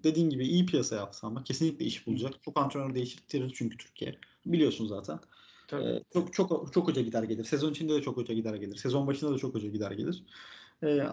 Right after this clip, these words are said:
Speaker 1: iyi bir piyasa yaptı. İyi bir takım da devralabilir. Ama hani Fenerbahçe'de ikinci adamlık bence öyle çok İsmail Kartal'ın bakış açısındaki gibi kötü, e, yapılamayacak bir şey değil. Yani teknik direktörlükten ikinci adamlığa geçmek de ayıp değil. Bunu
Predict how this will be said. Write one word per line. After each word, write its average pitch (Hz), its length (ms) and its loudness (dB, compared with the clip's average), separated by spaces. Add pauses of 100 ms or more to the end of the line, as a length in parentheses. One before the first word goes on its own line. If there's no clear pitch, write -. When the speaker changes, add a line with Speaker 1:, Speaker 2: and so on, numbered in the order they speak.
Speaker 1:
iyi 214 240 8
bir 190 100 4
piyasa 190 300 4
yaptı. 175 420 0 (300)
İyi 208 180 0
bir 185 60 2
takım 190 260 2
da 147 80 2
devralabilir. 120 680 -2
Ama - 400 -4
hani 311 180 -2
Fenerbahçe'de 226 960 0
ikinci 202 340 0
adamlık 180 380 -2
bence 180 320 4
öyle 180 160 6
çok - 280 -8 (600)
İsmail 180 360 0
Kartal'ın 180 380 0
bakış 170 240 -2
açısındaki 175 500 -6
gibi 151 180 -10
kötü, 143 380 -6 (640)
e, 151 80 -2
yapılamayacak 156 720 4
bir - 40 -14
şey 160 200 4
değil. 147 260 -6 (240)
Yani 143 140 -2
teknik 180 320 0
direktörlükten 170 480 -4
ikinci 170 280 -2
adamlığa 160 340 -2
geçmek 156 400 -4
de - 40 -2
ayıp 160 380 -4
değil. 113 180 -12 (240)
Bunu 160 280 -2